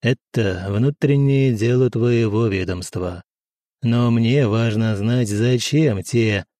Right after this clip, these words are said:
возможно, кем-то уважаемые люди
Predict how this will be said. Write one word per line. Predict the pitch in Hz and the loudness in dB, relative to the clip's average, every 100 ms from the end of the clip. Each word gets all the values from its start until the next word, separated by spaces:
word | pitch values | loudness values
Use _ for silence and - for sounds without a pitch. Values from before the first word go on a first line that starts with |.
| _ - | _ -6
возможно, | 110 120 117 117 107 113 104 - | -2 0 0 0 0 -2 -2 -4
кем-то | 123 110 101 123 - | -2 0 -2 -4 -2
уважаемые | 113 113 113 104 95 90 90 90 92 90 | -2 0 -2 -2 -4 -6 -8 -8 -6 -4
люди | 101 139 95 92 | -2 -2 -2 -6